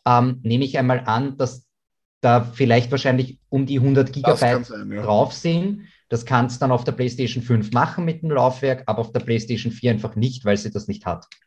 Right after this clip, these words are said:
Speaker 2: Gut, das habe ich nicht bedacht, das ist sicher der Grund, ja. Was ich auch gerade lese, weil ich auch gegoogelt habe, gerade danach, voll interessant,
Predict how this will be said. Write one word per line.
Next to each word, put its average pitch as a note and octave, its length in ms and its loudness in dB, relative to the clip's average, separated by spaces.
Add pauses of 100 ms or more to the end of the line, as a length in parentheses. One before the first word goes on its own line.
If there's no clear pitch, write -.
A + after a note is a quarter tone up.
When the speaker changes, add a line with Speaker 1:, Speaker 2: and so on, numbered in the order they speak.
(120)
Speaker 2:
Gut, C3+ 280 -2
das A#2+ 160 4
habe B2+ 100 2
ich A#2 60 -2
nicht A#2+ 160 -4
bedacht, A2 380 0
das A2 120 -8
ist A2 220 -10
sicher B2+ 240 0
der A2 120 2
Grund, F#2+ 300 -4
ja. G2+ 140 -2 (240)
Was B2 120 4
ich C3+ 140 6
auch B2+ 140 6
gerade C#3 240 4
lese, C#3+ 240 2
weil C3 100 4
ich C3 120 0
auch B2 200 2
gegoogelt C#3 460 -2
habe, C#3 200 0
gerade C3 220 -2
danach, C3+ 260 -2
voll B2+ 200 0
interessant, C3+ 560 -2